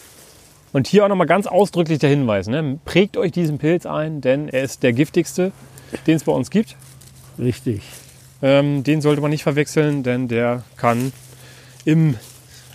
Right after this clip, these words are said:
Speaker 1: im Worst Case kann er zum Tod führen. Also, besorgt euch ein Pilzbuch oder Internet, guckt euch diesen Pilz an. Wenn ihr vorhabt,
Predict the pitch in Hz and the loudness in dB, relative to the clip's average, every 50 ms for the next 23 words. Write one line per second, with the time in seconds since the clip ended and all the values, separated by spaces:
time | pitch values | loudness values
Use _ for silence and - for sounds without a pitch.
0 | - - - - 139 135 127 123 135 151 180 196 180 - - - - 170 156 160 | -20 -14 -6 -4 -2 0 2 4 6 6 6 4 4 0 -6 -2 2 2 4 2
1 | 151 - - - 160 147 143 139 - 143 135 113 - 123 117 - - - 104 92 | 2 0 -4 -4 -2 -2 -2 -2 -4 -6 -8 -6 -6 -6 -8 -8 -8 -10 -12 -10
2 | 92 90 - - - - _ _ _ _ _ _ _ _ _ _ _ _ _ - | -12 -14 -18 -20 -20 -20 _ _ _ _ _ _ _ _ _ _ _ _ _ -2
3 | - 120 143 127 113 98 92 - - 127 113 139 170 - 180 170 147 147 135 - | 0 0 0 0 -2 -6 -8 -8 -8 -4 0 0 0 0 0 -2 -2 -2 0 2
4 | 190 202 - - 202 202 202 180 - - - - - - - 123 117 110 113 139 | 2 2 2 2 2 2 2 2 0 -6 -20 -20 -14 -8 -4 -2 -2 0 0 -2
5 | 175 190 190 175 175 180 180 - - - - - - - 170 160 - 160 120 151 | 0 0 0 2 2 0 0 -2 -6 -16 -20 -10 -4 -2 -2 0 0 0 -2 -2
6 | 143 139 131 - - 180 175 - 160 160 151 131 151 151 156 156 - - 180 180 | -4 -4 -4 -2 -2 -2 -2 -2 -4 -4 -2 -2 -2 -2 -2 -2 0 2 2 4
7 | 147 151 160 - - | 4 4 2 0 -2